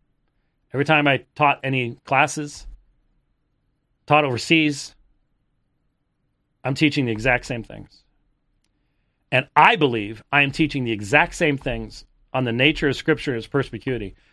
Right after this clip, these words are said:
that John MacArthur's taught his entire life. Now, sadly, I think there are people telling Doctor MacArthur things about me that aren't true. I doubt Doctor MacArthur's ever listened to anything I've said on this subject. I wouldn't expect him to.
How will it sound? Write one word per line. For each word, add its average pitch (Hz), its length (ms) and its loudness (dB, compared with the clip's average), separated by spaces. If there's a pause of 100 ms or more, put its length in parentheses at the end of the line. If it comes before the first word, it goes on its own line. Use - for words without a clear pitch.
that 104 80 -18
John 131 220 4
MacArthur's 117 400 -2
taught 117 200 -2
his 98 120 -10
entire 98 260 -10
life. - 280 -18 (1200)
Now, 101 80 -8
sadly, 175 540 4 (420)
I 123 120 0
think 143 280 0 (400)
there 123 160 2
are 113 40 0
people 151 420 2
telling 147 320 2
Doctor 131 260 0
MacArthur 127 360 -2
things 131 240 -2
about 120 200 -2
me 127 120 0
that 120 100 -4
aren't 120 180 -6
true. 104 220 -10 (100)
I 139 180 4
doubt 135 380 0
Doctor 127 220 -6
MacArthur's 117 460 -6
ever 139 180 -2
listened 131 360 -6
to 147 160 -12
anything 135 340 -8
I've 120 180 -8
said 113 180 -6
on 95 100 -10
this 95 140 -14
subject. 90 300 -18 (1160)
I 143 80 2
wouldn't 165 180 4
expect 160 320 0
him 110 100 -8
to. - 120 -20